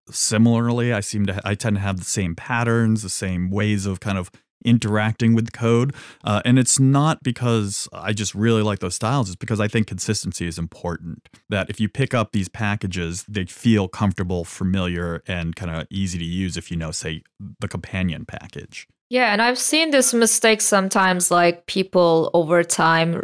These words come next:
Speaker 2: real-, like, figure out better ways to do things. And for example, within the same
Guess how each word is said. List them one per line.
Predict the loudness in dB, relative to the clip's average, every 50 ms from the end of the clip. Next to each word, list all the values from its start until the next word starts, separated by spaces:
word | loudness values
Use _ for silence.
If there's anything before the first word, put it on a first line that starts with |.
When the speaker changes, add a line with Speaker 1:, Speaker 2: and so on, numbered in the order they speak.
| -2
Speaker 2:
real-, | 0 2 4 4 4 4 4 2 2
like, | 2 2 4 2 2 0 -4
figure | 2 4 4 6 6 6 6
out | 6 6 6 6 6 4 2 0 -2 -4 -4 -2
better | 0 2 4 4 4 4
ways | 4 4 2 2 2
to | -2
do | 0 0 0 0
things. | 0 0 -2 -2 -2 -4 -6 -6 -8 -8 -8 -14 -18 -10 -2 0
And | 0 2
for | 4 4
example, | 4 4 4 2 0 0 0
within | 0 -2 -2 -2 -2 0
the | 0
same | 2 2 2 4 4 4 4 4 4 2 2 0 -2 -6 -8 -12